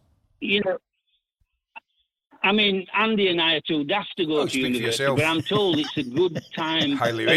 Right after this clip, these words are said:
Speaker 1: your
Speaker 2: educated,
Speaker 1: life,
Speaker 2: eh?
Speaker 1: <laughs> right? It's a good, <laughs> it's a good time of your life,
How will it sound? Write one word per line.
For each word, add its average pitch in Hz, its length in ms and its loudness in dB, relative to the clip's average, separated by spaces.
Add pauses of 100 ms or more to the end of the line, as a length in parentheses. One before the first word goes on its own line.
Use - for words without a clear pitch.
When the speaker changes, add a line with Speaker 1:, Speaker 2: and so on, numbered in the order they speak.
Speaker 1:
your 160 120 4
Speaker 2:
educated, - 100 2
Speaker 1:
life, 139 400 0 (360)
Speaker 2:
eh? 139 120 -2
Speaker 1:
<laughs> - 60 -2
right? 165 380 -4 (180)
It's - 180 -2
a 202 80 0
good, 202 440 -2 (800)
<laughs> - 520 -4
it's 202 200 -2
a 190 60 -2
good 208 280 -4
time 185 340 0
of 151 100 -2
your 151 200 -2
life, 214 320 0